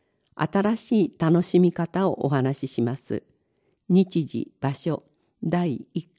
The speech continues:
回映画の歴史、十月十七日木曜日、午後一時三十分から三時、中央図書館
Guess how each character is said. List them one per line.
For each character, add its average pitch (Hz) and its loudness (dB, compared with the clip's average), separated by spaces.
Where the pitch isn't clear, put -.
回 156 -2
映 214 4
画 143 0
の 117 0
歴 143 -4
史、 - -6
十 208 4
月 156 -2
十 185 2
七 - 0
日 180 4
木 165 2
曜 139 0
日、 - -10
午 170 4
後 147 0
一 202 -4
時 220 0
三 202 2
十 196 -2
分 147 0
か 165 -4
ら 160 -4
三 156 -2
時、 - -6
中 196 4
央 175 6
図 175 -2
書 180 -2
館 127 -2